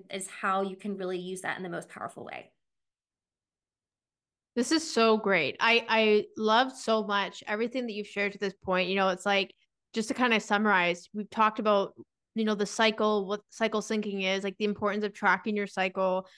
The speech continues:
Speaker 2: and then really understanding, like, your human design chart and how the different centers connect with different organs and glands and hormones in the body.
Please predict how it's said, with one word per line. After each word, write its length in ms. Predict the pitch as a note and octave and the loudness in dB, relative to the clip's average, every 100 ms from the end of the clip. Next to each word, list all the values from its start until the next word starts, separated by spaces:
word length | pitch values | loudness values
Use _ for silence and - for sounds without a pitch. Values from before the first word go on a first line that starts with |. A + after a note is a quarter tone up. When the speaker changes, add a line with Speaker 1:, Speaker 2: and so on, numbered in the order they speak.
| _ | _
Speaker 2:
and 160 | - A3 | 0 2
then 140 | A3+ | 4
really 200 | A3 A#3 | 6 6
understanding, 600 | A3+ G#3+ G#3+ G#3+ G3+ G#3 | 6 4 0 0 2 2
like, 180 | G3+ G3 | 0 -2
your 120 | G#3+ | -4
human 260 | G#3 A3+ A3 | -2 0 0
design 360 | G#3 G3 F#3 G3 | 0 -2 -2 -4
chart 360 | G#3 G3+ G3+ | -2 0 0
and 100 | G3 | -4
how 160 | G3 G3 | -4 -4
the 140 | G3 | -4
different 320 | G3 G3+ G#3+ | -8 -6 -6
centers 440 | - G3+ G3+ G3+ G3 | -2 -2 0 -2 -4
connect 340 | A3 F#3+ F#3 | -2 -2 -2
with 100 | G#3+ | -4
different 320 | F#3+ G3+ G3+ - | -6 -4 -4 -2
organs 420 | G3 G3 G3+ G3 | -2 0 -2 -2
and 120 | G3+ | -4
glands 400 | F#3 F#3 F#3+ G3+ | 0 2 2 0
and 100 | F#3+ | -4
hormones 380 | F#3+ F#3+ F#3+ G3+ | -2 -2 -2 -2
in 80 | G3+ | -2
the 80 | F#3+ | 0
body. 560 | F3+ F#3+ G3 G3 F#3+ | 2 2 0 -4 -4